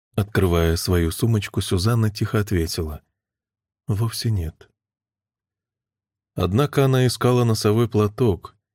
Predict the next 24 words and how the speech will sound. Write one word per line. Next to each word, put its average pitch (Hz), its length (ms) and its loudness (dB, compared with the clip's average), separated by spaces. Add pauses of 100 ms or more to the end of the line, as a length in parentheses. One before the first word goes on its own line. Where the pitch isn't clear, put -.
(300)
и 92 80 2
от 87 140 0
волнения 110 540 2
не 110 120 2
заметила, 101 640 2
как 90 220 -2
две 98 220 2
купюры 135 520 0
по 107 200 -2
сто - 260 -2
франков, 123 680 -2
которые 92 520 0
она 92 260 0
не 90 120 -2
догадалась 90 640 -2
запрятать 90 640 -4
подальше, 85 600 -4 (560)
выскользнули 127 840 2
из 110 260 -2
сумки 107 560 -2 (280)
и 98 120 0
упали 92 420 0
на 87 140 0
стол. 78 540 -8